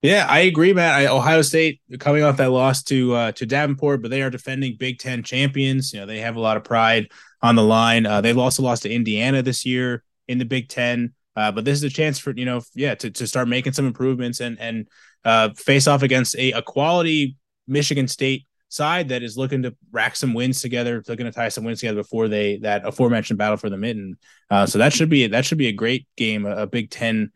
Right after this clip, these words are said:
clash there. And as you mentioned, I think that's also tied to the football game on Saturday as well. Uh, but that should be a great match. Colby, what are you thinking about, uh, that Michigan State versus Ohio State?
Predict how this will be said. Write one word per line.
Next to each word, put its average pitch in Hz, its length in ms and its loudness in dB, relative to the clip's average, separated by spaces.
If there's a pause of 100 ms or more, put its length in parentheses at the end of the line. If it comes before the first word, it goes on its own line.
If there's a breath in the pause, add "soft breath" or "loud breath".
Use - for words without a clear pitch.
(200)
clash 110 420 -2
there. 107 360 -4
And 147 180 0
as 135 140 -2
you 143 100 0
mentioned, 131 240 -4
I 117 40 -6
think 131 140 -4
that's 120 140 -8
also 127 220 -8
tied 113 320 -6
to 107 100 -10
the 104 140 -6
football 110 320 -4
game 98 180 -4
on 95 100 -8
Saturday 95 420 -2
as 90 140 -10
well. 95 420 -6
Uh, 92 220 -6
but 95 140 -2
that 113 140 2
should 139 100 0
be 120 120 4
a 107 40 2
great 107 320 0 (380)
match. 135 280 4
Colby, 120 240 4
what 120 140 4
are 127 40 4
you 120 60 4
thinking 117 240 2
about, 101 280 0
uh, 107 220 -2
that 98 200 -2
Michigan 98 320 -6
State 101 220 -4
versus 98 220 -6
Ohio 98 240 -4
State? 87 300 -12